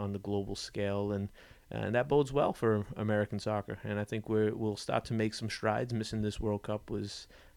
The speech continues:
uh, a huge disappointment, but there was some outrage because of that, and I think that's a really good thing. Uh, so we'll get there, but it's, it's a cultural thing, and,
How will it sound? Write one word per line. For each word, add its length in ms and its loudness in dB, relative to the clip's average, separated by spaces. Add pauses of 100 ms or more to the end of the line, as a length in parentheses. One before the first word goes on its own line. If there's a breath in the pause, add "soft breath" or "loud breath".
(120)
uh, 160 -6
a 80 -2
huge 300 0
disappointment, 640 -2
but 140 0
there 100 4
was 100 0
some 140 -4
outrage 560 0
because 320 -6
of 80 -6
that, 240 0
and 320 0
I 60 -2
think 180 -4
that's 160 -2
a 60 0
really 180 2
good 220 0
thing. 180 2 (480 soft breath)
Uh, 300 -4
so 160 0
we'll 140 8
get 240 6
there, 180 8
but 240 6
it's, 240 -2
it's 200 -2
a 40 -4
cultural 420 4
thing, 240 0
and, 180 -2